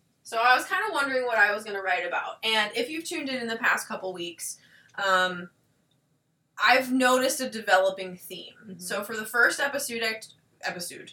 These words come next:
Speaker 2: Episode.
Speaker 1: For the first episode, I talked about Immel because it was that week.
Speaker 2: Yeah.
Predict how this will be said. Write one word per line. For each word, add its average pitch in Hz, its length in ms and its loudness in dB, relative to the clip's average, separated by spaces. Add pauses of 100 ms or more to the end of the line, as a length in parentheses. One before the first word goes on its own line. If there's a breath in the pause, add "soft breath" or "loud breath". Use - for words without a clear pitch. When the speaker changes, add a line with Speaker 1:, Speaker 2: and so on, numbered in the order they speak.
Speaker 2:
Episode. 214 400 -12
Speaker 1:
For 277 100 -4
the 302 100 -2
first 320 420 2
episode, 262 400 4
I 220 80 4
talked 202 280 -2
about 196 260 2
Immel 160 340 -8
because 214 240 -6
it 196 60 -6
was 214 100 -6
that 208 260 4
week. - 280 -8
Speaker 2:
Yeah. 208 220 -4